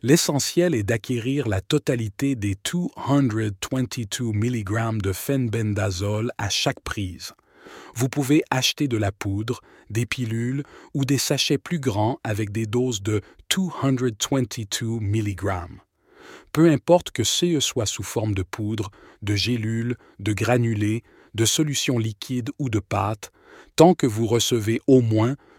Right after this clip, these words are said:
two hundred twenty-two milligrammes à chaque fois. Les points de vente les plus courants du fenbendazole sont énumérés ci-dessous. Panacur, Safeguard,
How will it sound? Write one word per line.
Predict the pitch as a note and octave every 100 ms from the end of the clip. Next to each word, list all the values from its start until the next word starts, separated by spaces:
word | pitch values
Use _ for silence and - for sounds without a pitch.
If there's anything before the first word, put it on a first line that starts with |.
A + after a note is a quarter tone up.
| - -
two | F#3+ G3+ G#3+ - -
hundred | E3 F3 D3+ D3+ B2+ -
twenty-two | C3 C#3 C3+ A#2+ - D3+ C3+
milligrammes | A#2+ A#2 G2+ G2+ G#2+ F#2+ G2+ -
à | G#2
chaque | - G#2+ -
fois. | - E2 - _ _ _ _ _ _ - -
Les | G#2+ -
points | D#3+ F3
de | C3
vente | G#2 C3 D#3+ -
les | G2+
plus | - A2+
courants | - C3 C3 C#3+
du | F#2 G2
fenbendazole | - C3+ A#2+ A2+ G#2+ G2+ G2 F#2+ C3 D#3 D3
sont | - B2+
énumérés | - B2 B2 B2 A#2 C3+
ci-dessous. | - G#2 - - F2 - _ _ _ - -
Panacur, | D3+ D#3+ B2+ - A2 G#2+ C3 C#3 - -
Safeguard, | - - C#3+ G#2+ G#2 F#2+ D#2+ -